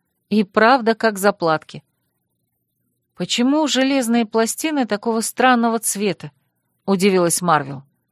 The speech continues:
«Не успели придать лоск.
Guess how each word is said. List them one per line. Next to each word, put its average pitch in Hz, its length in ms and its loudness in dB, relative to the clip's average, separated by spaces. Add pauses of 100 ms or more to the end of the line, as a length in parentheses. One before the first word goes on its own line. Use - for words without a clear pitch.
(580)
«Не 202 320 -2
успели 196 560 2
придать 170 460 0
лоск. 170 500 -8